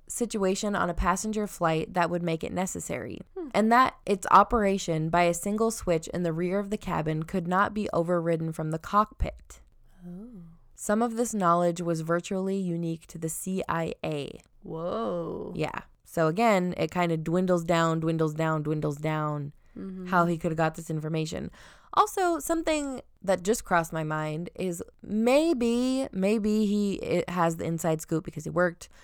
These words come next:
Speaker 1: for an airline company or something like that. But what if, instead of researching, he just bought a lot of twenty dollar flights on this type of plane and just,
Speaker 2: Mm-hmm.
Speaker 1: like,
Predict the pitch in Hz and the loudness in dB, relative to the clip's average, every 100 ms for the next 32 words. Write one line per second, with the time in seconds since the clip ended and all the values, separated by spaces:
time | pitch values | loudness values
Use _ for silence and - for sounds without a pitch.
0 | - - 165 165 208 214 202 208 208 190 | -20 -4 -2 0 2 0 0 -2 -4 -4
1 | 185 160 165 160 151 151 190 175 175 - | -2 -4 -4 -4 -4 -4 -2 -2 -2 -2
2 | 311 403 - 277 190 190 - - - - | 0 0 2 4 4 0 -10 -20 -20 -4
3 | 208 196 233 226 202 160 233 277 190 165 | -2 2 6 8 8 4 2 2 2 0
4 | 170 160 156 170 - 196 165 190 185 - | 0 -2 -2 -4 -4 -2 6 6 6 -4
5 | - _ 170 160 170 180 170 180 175 165 | -14 _ -4 8 10 10 8 8 8 2
6 | 180 175 175 165 165 151 - 180 165 160 | -2 2 4 6 6 2 2 4 4 2
7 | 151 - - - _ _ - 185 185 175 | -2 -12 -18 -18 _ _ 6 8 8 6
8 | 165 - 185 170 151 - 202 175 156 151 | 0 2 2 2 -2 -2 0 2 0 -2
9 | 147 165 165 165 165 170 156 156 | -2 -2 0 0 0 2 0 -2